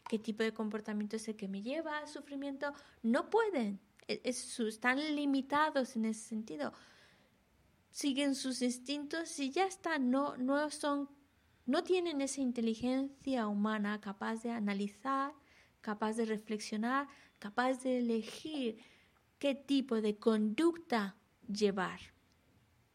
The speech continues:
Por eso el ser humano tiene una, una ventaja inimaginable, una oportunidad única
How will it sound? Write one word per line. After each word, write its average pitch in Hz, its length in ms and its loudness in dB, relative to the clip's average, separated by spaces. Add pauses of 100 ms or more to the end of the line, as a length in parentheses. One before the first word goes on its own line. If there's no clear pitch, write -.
(720)
Por 220 140 4
eso 262 260 2
el 226 80 0
ser 233 180 -2
humano 226 360 0
tiene 233 240 0
una, 247 200 2 (260)
una 247 220 0
ventaja 233 800 0 (300)
inimaginable, 226 920 0 (300)
una 320 400 2
oportunidad 254 1040 2 (400)
única 277 720 -4